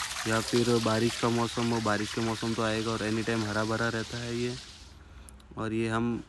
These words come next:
अब मैं छोटी पंजी जी को बोल रहा हूँ, "चलो एक हाई फाई करते हैं।" तो इन्होंने हाई फाई नहीं किया, <laughs> थोड़ा डर गए थे। तो अभी मैं आपको थोड़ा पीछे का फिर से वही व्यू दिखाते हुए और अब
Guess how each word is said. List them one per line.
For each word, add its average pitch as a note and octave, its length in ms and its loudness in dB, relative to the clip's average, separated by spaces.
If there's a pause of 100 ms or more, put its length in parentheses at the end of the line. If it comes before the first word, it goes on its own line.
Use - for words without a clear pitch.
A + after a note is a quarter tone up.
(400)
अब A2 100 -4
मैं A#2+ 80 0
छोटी A#2+ 260 0
पंजी A#2+ 260 -2
जी A#2+ 100 -2
को A#2+ 100 0
बोल A#2 160 2
रहा A#2+ 120 2
हूँ, A#2 100 0
"चलो A#2 280 0
एक A#2 200 -4 (540)
हाई A#2+ 140 4
फाई B2+ 200 4
करते B2 300 2
हैं।" B2+ 240 0 (1500)
तो A#2 60 -2
इन्होंने A#2 340 2
हाई A2+ 180 2
फाई A#2+ 200 0
नहीं A#2+ 200 4
किया, A#2+ 420 2
<laughs> - 200 -10
थोड़ा B2+ 120 0
डर A#2+ 240 4
गए B2 220 2
थे। B2 220 -4 (540)
तो - 60 -6
अभी A2+ 160 -2
मैं A#2 120 2
आपको A2+ 220 0
थोड़ा A2+ 200 0
पीछे A2+ 280 -4
का A2+ 80 0
फिर A2+ 140 -2
से A#2 120 -2
वही A2+ 180 2
व्यू A2+ 160 0
दिखाते A2+ 480 -4
हुए A#2 240 -2 (1120)
और A2 180 -2
अब A2+ 400 -2